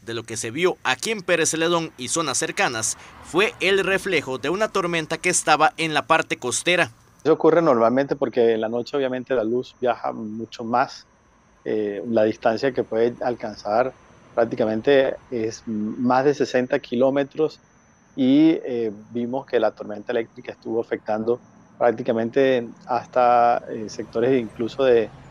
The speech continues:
Speaker 2: de, de Quepos, eh, Punta Ubita, entre otros. Es decir, era muy factible que se viera en sectores como, eh, Pérez Celedón.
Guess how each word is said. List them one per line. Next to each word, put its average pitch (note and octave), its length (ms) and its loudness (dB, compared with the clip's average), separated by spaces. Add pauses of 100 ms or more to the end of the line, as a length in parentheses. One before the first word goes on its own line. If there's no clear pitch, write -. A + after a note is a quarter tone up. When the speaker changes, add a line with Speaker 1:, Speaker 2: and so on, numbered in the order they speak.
(380)
Speaker 2:
de, A2 380 4
de G#2+ 100 -6
Quepos, C3+ 920 4
eh, B2 160 -6
Punta A#2 280 -8
Ubita, B2+ 480 2
entre A2+ 200 -6
otros. A#2 280 -4
Es G#2 140 -8
decir, C3+ 340 -2 (360)
era A#2+ 200 0
muy C#3 280 2
factible D3+ 580 0
que B2+ 440 -2
se B2 160 -10
viera B2 480 2 (420)
en B2 160 -10
sectores A#2 380 -6
como, C3+ 840 0
eh, A2+ 340 -4 (100)
Pérez A2 200 -2
Celedón. A2 360 -2